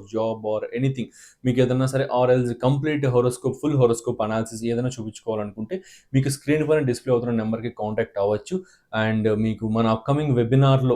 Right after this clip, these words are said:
ఎవరైనా జాయిన్ అవ్వాలి, రిజిస్టర్ అవ్వాలనుకుంటే, డిస్క్రిప్షన్, కామెంట్ సెక్షన్‌లో లింక్ అయితే ప్రొవైడ్ చేశాను. డైరెక్ట్గా వెబ్‌సైట్ లింక్ క్లిక్ చేసి మీరు రిజిస్టర్ అవ్వచ్చు అనమాట. ఆటోమేటిక్ WhatsApp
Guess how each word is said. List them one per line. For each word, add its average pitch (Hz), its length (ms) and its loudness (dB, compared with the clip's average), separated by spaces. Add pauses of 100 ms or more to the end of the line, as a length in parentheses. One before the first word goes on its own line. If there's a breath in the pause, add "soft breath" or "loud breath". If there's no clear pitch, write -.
(160)
ఎవరైనా 117 260 0
జాయిన్ 113 300 0
అవ్వాలి, 113 280 0
రిజిస్టర్ 110 360 -2
అవ్వాలనుకుంటే, 107 480 -4 (300)
డిస్క్రిప్షన్, 131 540 -4
కామెంట్ 113 240 -2
సెక్షన్‌లో 117 340 -6
లింక్ 117 220 0
అయితే 120 120 0
ప్రొవైడ్ 107 380 -8
చేశాను. 139 220 -8
డైరెక్ట్గా 120 380 -2
వెబ్‌సైట్ 110 380 -4
లింక్ 110 180 -12
క్లిక్ 104 240 -20
చేసి 113 240 -10 (400 loud breath)
మీరు 120 180 4
రిజిస్టర్ 117 380 4
అవ్వచ్చు 113 300 0
అనమాట. 120 200 -4
ఆటోమేటిక్ 123 420 -4
WhatsApp 113 380 -6